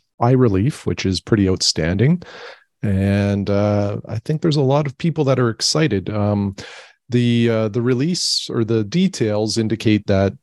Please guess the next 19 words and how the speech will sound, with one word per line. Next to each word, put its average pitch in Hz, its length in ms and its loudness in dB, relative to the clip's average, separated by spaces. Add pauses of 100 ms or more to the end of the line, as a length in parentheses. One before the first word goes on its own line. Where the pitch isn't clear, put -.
(280)
uh, 92 320 -4
these 110 220 2
eyepieces 127 640 0
are 104 220 0
sharp 110 460 0
to - 100 -4
the 147 160 2
edge, 90 300 -4
which 95 180 -4
again 101 320 2
is 98 180 -4
maybe, 117 560 0
you 123 120 -6
know, 104 100 0
if 110 180 -4
you 120 120 0
were 123 100 4
to 113 320 0
find 123 520 0